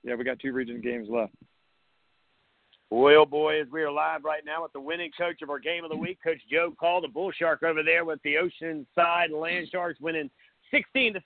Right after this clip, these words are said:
Speaker 2: seven over there in Johnson Haygood Stadium. That is the home of the Land Sharks this year. Look at that Region eight, that's three A over there. And Oceanside, three and oh. Hanahan falls to two and one. Bishop England at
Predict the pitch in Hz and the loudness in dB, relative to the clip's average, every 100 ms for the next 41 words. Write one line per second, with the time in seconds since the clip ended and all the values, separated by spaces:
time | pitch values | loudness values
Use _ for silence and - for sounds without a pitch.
0 | - 233 220 185 175 180 180 196 180 156 | -4 -2 0 -4 -6 -6 -2 -2 -2 -4
1 | 202 202 190 180 214 190 185 - 208 208 | -4 -6 -6 -4 -2 -4 -8 0 2 4
2 | 190 180 190 190 156 165 208 214 190 165 | 2 2 0 0 -2 -2 -2 -4 -4 -4
3 | 170 190 185 196 180 143 170 147 165 190 | -2 -2 -4 -6 -8 -8 -12 -6 -4 -4
4 | - _ _ - 190 233 226 214 202 180 | -6 _ _ 0 2 2 2 2 0 -4
5 | 220 202 190 185 160 - _ _ - 226 | -8 -6 -8 -10 -12 -18 _ _ -2 0
6 | 240 - 190 175 185 202 208 202 202 190 | -2 -4 -8 -8 -6 -2 0 0 0 -2
7 | 180 170 180 175 165 - _ _ _ - | -4 -4 -2 -2 -4 -8 _ _ _ -4
8 | 175 175 165 - 220 214 208 160 175 156 | 0 0 -2 -2 0 0 -4 -2 0 0
9 | 139 190 233 214 196 180 160 220 196 180 | -2 -6 -4 -2 -2 -4 -6 -6 -6 -4
10 | 185 185 175 - 180 196 - - 214 208 | -4 -4 -10 -2 2 2 -2 -2 0 2
11 | 180 170 180 160 - - 233 175 214 226 | 0 0 -2 2 2 4 0 2 2 2
12 | 196 170 143 120 - 196 | 0 -4 -6 -6 0 0